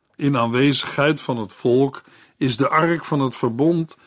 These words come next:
vervolgens in de tempel geplaatst. Er zijn talloze offers gebracht. De Heer is geloofd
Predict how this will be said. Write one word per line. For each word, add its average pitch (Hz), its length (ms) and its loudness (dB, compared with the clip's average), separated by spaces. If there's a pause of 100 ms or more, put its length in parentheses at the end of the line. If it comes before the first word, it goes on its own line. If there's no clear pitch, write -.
(120)
vervolgens 143 880 0
in 131 200 -4
de 156 120 2
tempel 202 380 0
geplaatst. 98 800 -8 (840)
Er 156 140 -10
zijn 175 360 -4
talloze 170 760 2
offers 160 400 -4
gebracht. 95 640 -12 (560)
De 95 120 -6
Heer 156 340 4
is 151 220 0
geloofd 143 640 -4